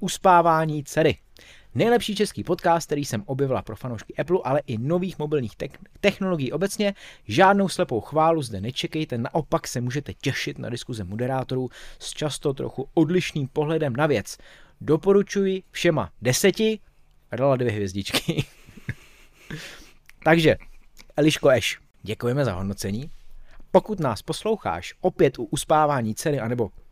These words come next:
jakýmkoliv, eh, v jakýkoliv jiný situaci, tak prosím, jestli nás doporučuješ všema deseti, dej nám pět hvězdiček. Ono to bude úplně nejlepší. Pět hvězdiček je nejvíc,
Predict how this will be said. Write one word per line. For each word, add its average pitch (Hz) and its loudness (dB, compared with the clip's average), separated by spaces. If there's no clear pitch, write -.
jakýmkoliv, 110 -8
eh, 117 -4
v 113 -2
jakýkoliv 131 -2
jiný 131 2
situaci, 180 2
tak - -8
prosím, 120 0
jestli 117 0
nás 127 2
doporučuješ 131 -4
všema 123 -4
deseti, 120 -6
dej 107 -4
nám 113 -2
pět 101 -6
hvězdiček. 95 -6
Ono 127 2
to 139 -2
bude 139 6
úplně 117 0
nejlepší. 151 2
Pět 175 6
hvězdiček 170 2
je 90 -6
nejvíc, 160 0